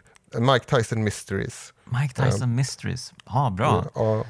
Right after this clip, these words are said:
Speaker 1: i första avsnittet ska de lösa någon, något mysterium som har att göra med Cormac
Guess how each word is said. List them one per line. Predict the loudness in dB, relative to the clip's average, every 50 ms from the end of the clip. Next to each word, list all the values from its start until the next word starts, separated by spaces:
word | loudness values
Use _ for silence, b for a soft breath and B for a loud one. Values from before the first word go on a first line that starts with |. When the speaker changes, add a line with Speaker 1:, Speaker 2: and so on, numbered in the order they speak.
| -12 -10 -10
Speaker 1:
i | -6
första | 0 2 2 2 4 6 6
avsnittet | 6 6 4 2 0 -2 -2 -6
ska | -2 2 2 4
de | 4 4 2 4
lösa | 4 4 4 2 2 0 2 2 2 2 2 0
någon, | 0 0 2 2 4 2 2 0 -2 -4
något | -2 0 0 0 2 0
mysterium | -2 0 2 2 4 4 4 2
som | 2 0
har | 2 4 4 6
att | 6
göra | 6 6 6
med | 4 2 0 -2
Cormac | 0 2 4 4 4 4 2